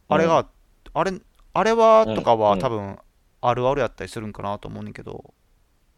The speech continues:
Speaker 2: その、あ-、アメリカの、
Speaker 1: そうそう。
Speaker 2: 海外のその、家庭のなんか、
Speaker 1: アメリカ人ならわかるみたいな。
Speaker 2: 生活の知恵みたいな。
Speaker 1: <laughs> その辺もね、
Speaker 2: うんうん。
Speaker 1: 結構ね、見てて面白いんですよ。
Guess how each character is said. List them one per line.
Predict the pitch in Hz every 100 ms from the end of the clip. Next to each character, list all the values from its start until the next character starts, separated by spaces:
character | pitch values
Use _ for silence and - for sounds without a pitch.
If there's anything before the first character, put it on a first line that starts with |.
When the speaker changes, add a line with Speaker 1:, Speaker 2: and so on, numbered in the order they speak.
| _ _ _ _ _ _ _ -
Speaker 2:
そ | 101
の、 | 92 92 92 - _ - _
あ-、 | - _ _
ア | 110
メ | 104 98
リ |
カ | 92 98
の、 | 92
Speaker 1:
そ | - 95 95 120
う |
そ | 117
う。 | 110 -
Speaker 2:
海 | 120 -
外 | -
の | 113
そ | 95
の、 | 85 - - - -
家 | - 120 110 110
庭 | 135
の |
な | 104
ん |
か、 | 143
Speaker 1:
ア |
メ | 165
リ | 185
カ | 202
人 | 160
な | 175
ら | 147
わ | 131
か | 135 143
る | 123
み |
た | 113 110
い |
な。 | 123
Speaker 2:
生 |
活 | -
の | 131
知 |
恵 | -
み |
た | -
い | - - - - - _ 349 - 190 - -
な。 | -
Speaker 1:
<laughs> |
そ | 180
の | 226
辺 | 269
も | 190
ね、 | 123
Speaker 2:
う | 120
ん |
う |
ん。 |
Speaker 1:
結 | 113
構 | 104 117
ね、 | 120
見 |
て | 147
て | 143
面 | 147
白 | 180 196
い |
ん | 120
で |
す | -
よ。 | -